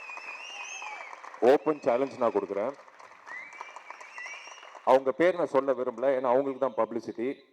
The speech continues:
நீயா நானான்னு பார்த்துடுறேன். ரெண்டாவது விஷயம், இந்த தயாரிப்பாளர்களுக்கு நான் சொல்லிக்கிறது, உங்களுக்கு ஒரு நல்ல ரிலீஸ் டேட்,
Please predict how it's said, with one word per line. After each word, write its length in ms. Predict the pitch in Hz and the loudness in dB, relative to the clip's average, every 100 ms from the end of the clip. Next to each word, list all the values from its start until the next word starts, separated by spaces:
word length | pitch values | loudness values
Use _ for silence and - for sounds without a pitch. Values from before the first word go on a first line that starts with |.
| - | -6
நீயா 300 | 131 139 143 | 0 2 2
நானான்னு 380 | 120 117 117 | 2 -2 0
பார்த்துடுறேன். 360 | 98 92 95 78 _ - - - - 960 1017 1017 988 906 784 640 - 932 932 906 - - - - 1077 1077 1077 1077 453 453 480 466 466 440 - - - | 0 -2 -6 -12 _ -20 -20 -20 -10 -8 -6 -6 -4 -4 -6 -8 -12 -10 -10 -10 -8 -8 -10 -8 -6 -4 -4 -2 -4 -4 -4 -4 -6 -6 -6 -8 -10
ரெண்டாவது 460 | - 123 156 170 147 | -4 0 6 4 4
விஷயம், 420 | 135 - 139 190 - - - - - - - | -4 0 0 0 -6 -16 -16 -16 -18 -20 -18
இந்த 200 | 117 117 120 | -6 -4 0
தயாரிப்பாளர்களுக்கு 760 | 127 147 143 131 120 113 113 | 2 2 2 0 -2 -6 -8
நான் 160 | 110 101 | -6 -4
சொல்லிக்கிறது, 600 | 104 110 104 101 123 156 _ _ _ _ _ - | -4 -4 -2 0 0 -2 _ _ _ _ _ -8
உங்களுக்கு 360 | 104 107 104 | -6 -4 0
ஒரு 100 | 104 | 0
நல்ல 320 | 98 110 135 131 | 0 -2 0 0
ரிலீஸ் 320 | 113 123 113 | 0 -4 0
டேட், 280 | 110 - | -2 -2